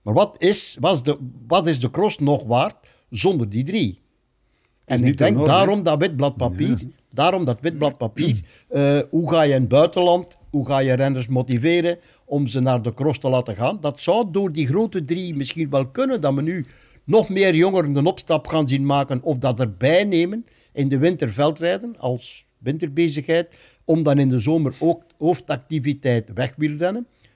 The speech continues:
Speaker 1: Nu is het vaak nog dat de veldrijders te veel binnen een, een segment blijven, maar die drie hebben nu absoluut bewezen dat het, dat het niet zonder de weg kan, ook om goed te zijn.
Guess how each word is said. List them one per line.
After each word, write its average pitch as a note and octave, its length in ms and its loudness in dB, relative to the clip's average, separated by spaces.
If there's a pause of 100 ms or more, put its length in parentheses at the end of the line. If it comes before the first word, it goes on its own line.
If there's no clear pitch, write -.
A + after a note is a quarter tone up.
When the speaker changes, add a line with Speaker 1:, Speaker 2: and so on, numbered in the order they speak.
Speaker 1:
Nu C#3 160 2
is C#3 80 4
het C#3 160 0
vaak D#3 300 0
nog D#3 180 2
dat C3 160 -2
de B2 100 -4
veldrijders C#3 680 -2 (560)
te E3 140 2
veel D3 260 4
binnen C#3+ 360 2
een, C#3 280 0
een C#3 140 -2
segment C3 580 -2
blijven, F3+ 380 -2
maar B2+ 160 -4
die A#2 120 -4
drie A#2 220 -2
hebben C#3 180 0
nu C#3 200 0
absoluut E3+ 440 -6
bewezen C#3+ 500 2
dat B2+ 160 -2
het, A#2 100 -6 (920)
dat B2 140 0
het A#2+ 120 -4
niet C#3+ 260 -2
zonder E3+ 400 2
de B2 120 2
weg D3 280 0
kan, C#3+ 460 0
ook G3+ 400 -2
om D#3+ 340 0
goed G3+ 260 -6
te F#3 100 -6
zijn. F#3 340 -4